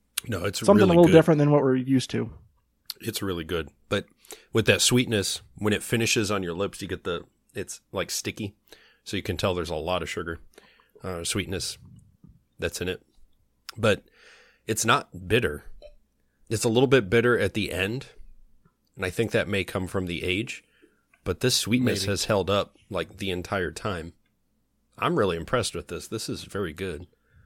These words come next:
Speaker 1: I'm not getting any coffee. Pale, you getting anything?
Speaker 2: N-, nope.
Speaker 1: I didn't think so.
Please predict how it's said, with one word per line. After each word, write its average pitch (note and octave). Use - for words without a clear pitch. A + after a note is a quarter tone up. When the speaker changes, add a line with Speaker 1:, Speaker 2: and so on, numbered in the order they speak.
Speaker 1:
I'm G2
not C#3
getting C3+
any A2+
coffee. E2+
Pale, G2
you F#2
getting G2+
anything? G2+
Speaker 2:
N-, F3
nope. C#3
Speaker 1:
I A2
didn't F#2+
think F#2+
so. D2+